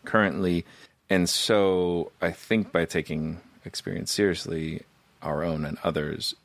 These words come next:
if you do that, I think naturally what happens is you start to have a picture of the world where everything is much more nuanced than, uh, a lot of us grew up thinking was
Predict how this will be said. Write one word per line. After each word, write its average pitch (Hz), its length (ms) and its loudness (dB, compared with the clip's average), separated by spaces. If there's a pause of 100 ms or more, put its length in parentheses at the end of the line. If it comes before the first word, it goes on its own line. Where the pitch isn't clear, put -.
if 101 160 -4
you 113 320 -2
do 170 200 0
that, 87 220 4
I 90 140 -2
think 98 320 -4
naturally 82 1000 -2 (400)
what - 240 -4
happens - 480 -2
is 76 180 -4
you 80 120 -6
start 82 320 -4
to 82 60 0
have 78 100 0
a 80 40 -12
picture - 400 -8
of - 180 -6
the 80 100 0
world 73 460 -4
where 71 580 -4 (420)
everything 92 440 4
is 78 120 0
much 78 300 0
more 76 180 0
nuanced 69 720 -4 (240)
than, 73 640 -4 (460)
uh, 80 140 -6
a 76 80 -4
lot 76 200 0
of 78 100 -6
us 76 140 -6
grew 71 280 -4
up 69 100 -6 (420)
thinking 69 380 -4
was 65 520 -8